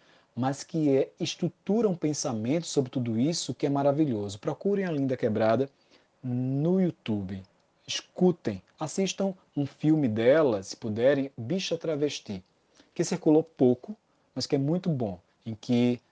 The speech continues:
é, é um documentário que acompanha um pouco da história cotidiana da Lin, não é, não é uma biografia, mas acompanha um pouco da história cotidiana da Lin, né, dela, é, no, no, ah, na, no planejamento de suas apresentações artísticas. A Lin é uma cantora que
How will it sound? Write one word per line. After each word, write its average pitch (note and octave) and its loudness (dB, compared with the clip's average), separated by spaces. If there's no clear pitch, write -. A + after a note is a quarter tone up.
é, A2 -2
é C3 0
um D3 2
documentário B2 0
que - -2
acompanha B2 -2
um A2 -2
pouco A#2 -2
da A#2 0
história A2 0
cotidiana A2 -4
da G#2+ 0
Lin, G#2+ -2
não C#3 2
é, A#2 0
não A#2 -2
é A#2 0
uma A#2 2
biografia, A2+ 2
mas A#2+ 0
acompanha A#2 -4
um - -6
pouco A#2 -6
da A#2 -2
história A#2+ 0
cotidiana A2+ -2
da G#2+ 0
Lin, A2+ 0
né, A#2+ -2
dela, A2 0
é, A2+ -4
no, G#2+ -4
no, G#2 -10
ah, G#2 -6
na, G#2 -6
no A2 -6
planejamento A2+ -2
de G#2 -6
suas G#2+ -4
apresentações G#2+ -6
artísticas. A#2 -2
A A2+ -2
Lin A#2 0
é - 0
uma A#2 -4
cantora C3 4
que B2 -2